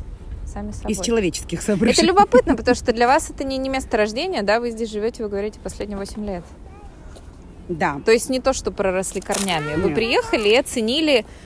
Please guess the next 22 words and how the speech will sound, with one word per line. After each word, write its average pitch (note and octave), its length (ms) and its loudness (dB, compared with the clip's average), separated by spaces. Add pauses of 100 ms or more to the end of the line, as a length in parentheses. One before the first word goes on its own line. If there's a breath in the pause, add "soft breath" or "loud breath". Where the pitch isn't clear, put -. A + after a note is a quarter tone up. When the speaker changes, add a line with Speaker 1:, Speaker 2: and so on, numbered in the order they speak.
(160 loud breath)
Speaker 1:
А G#3 120 0
что, G4 420 2
в - 80 -10
чем F4+ 180 -4
прелесть B3+ 380 0
вашего D#3 480 -6 (200)
вот D#3 180 -8
райончика? F3+ 640 0 (520)
Speaker 2:
История, G#3+ 680 -2 (960 loud breath)
э, F#3+ 300 -4 (200)
дух F#3+ 540 -4 (480)
людей, F3+ 540 -2 (800 loud breath)
э, F#3+ 240 -4 (100)
интересные G3 640 0
люди. A3 400 -2 (280)
Тут A3 300 -2
и G#3+ 80 2
архитекторы F3+ 880 -2 (280)
Speaker 1:
Мгм. G3 100 -2
Speaker 2:
рядом, G3 520 -2 (420 loud breath)
и B3+ 120 2
преподаватели F3 1080 -4